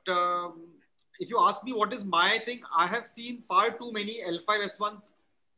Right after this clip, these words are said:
going bust for me to, uh, not do it at that level.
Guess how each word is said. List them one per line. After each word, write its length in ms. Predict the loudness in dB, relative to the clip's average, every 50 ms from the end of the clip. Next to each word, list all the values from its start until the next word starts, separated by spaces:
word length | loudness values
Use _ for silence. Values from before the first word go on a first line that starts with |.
| _
going 240 | -2 -2 -2 -2 4
bust 340 | 4 4 4 4 -4 -14 _ _ _ _ _ _ _ _
for 240 | _ -2 -2 -2 -2
me 200 | -2 -4 -6 -6
to, 460 | -8 -8 -8 -6 -8 -6 -6 -6 -6
uh, 720 | -4 0 0 2 2 2 2 2 2 0 0 0 -2 -4 -4
not 340 | -4 -2 2 2 2 2 2
do 140 | 0 0 2
it 100 | 2 2
at 120 | 2 2
that 180 | 2 0 0 0
level. 220 | -4 -4 -4 -8